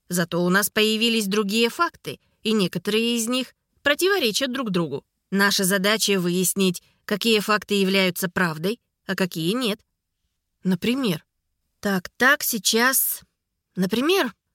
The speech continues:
кое-что мы уже знаем о характере жертвы. Мы понимаем, что миссис Робинсон, скорее всего, симулировала недомогание, чтобы вызвать к себе жалость.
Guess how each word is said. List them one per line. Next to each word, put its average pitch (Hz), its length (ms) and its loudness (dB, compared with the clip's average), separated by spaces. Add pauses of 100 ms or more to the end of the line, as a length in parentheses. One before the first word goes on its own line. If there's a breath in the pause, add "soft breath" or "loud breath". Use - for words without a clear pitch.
(420)
кое-что 349 640 2
мы 330 180 2
уже 247 220 2
знаем 285 540 0
о - 100 0
характере 247 560 0
жертвы. 165 460 -4 (480)
Мы 190 140 0
понимаем, 214 460 2
что 202 200 -2
миссис 220 340 0
Робинсон, 226 500 0
скорее 208 400 0
всего, 196 460 -2 (200 soft breath)
симулировала 294 760 2
недомогание, 214 840 0
чтобы 196 320 0
вызвать 254 340 -2
к - 60 -8
себе 269 240 -2
жалость. 185 520 -2